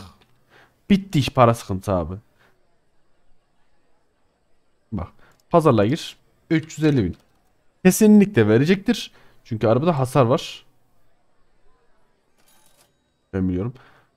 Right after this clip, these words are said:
Altmış bine hiçbir şey almayacağım. Bir daha gelip bir araba da almayı düşünüyorum.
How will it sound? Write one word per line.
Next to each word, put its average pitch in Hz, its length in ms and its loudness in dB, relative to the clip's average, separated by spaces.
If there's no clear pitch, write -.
Altmış - 360 0
bine 151 160 2
hiçbir 127 160 -6
şey 185 120 4
almayacağım. 185 380 4
Bir 160 80 -2
daha 180 120 10
gelip 156 260 0
bir 151 80 4
araba 135 200 4
da 123 60 4
almayı 101 240 2
düşünüyorum. 113 400 -6